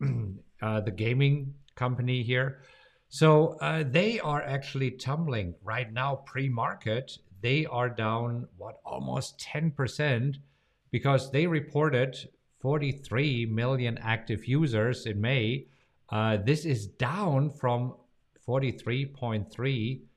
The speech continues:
million in April. So, I mean, it's still higher than the previous year, but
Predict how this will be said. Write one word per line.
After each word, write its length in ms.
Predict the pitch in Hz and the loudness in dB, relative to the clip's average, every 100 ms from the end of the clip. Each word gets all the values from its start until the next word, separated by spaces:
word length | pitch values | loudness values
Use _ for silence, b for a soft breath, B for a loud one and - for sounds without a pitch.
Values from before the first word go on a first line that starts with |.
| b - | b -4
million 540 | 104 120 127 123 123 | 0 2 2 -2 -2
in 220 | 113 104 104 | -4 -6 -4
April. 640 | 123 156 156 95 80 71 - | -2 -2 -2 -4 -4 -6 -6
So, 220 | 135 131 | -4 0
I 80 | 143 | 2
mean, 160 | 151 | 2
it's 160 | 151 - | 2 -2
still 260 | - 208 | -2 0
higher 320 | 151 123 143 135 | 2 2 4 2
than 180 | 123 | 0
the 60 | 113 | -2
previous 540 | - 160 175 117 110 | -2 -2 0 0 0
year, 240 | 104 113 120 | 0 0 2
but 260 | 120 113 | 0 -2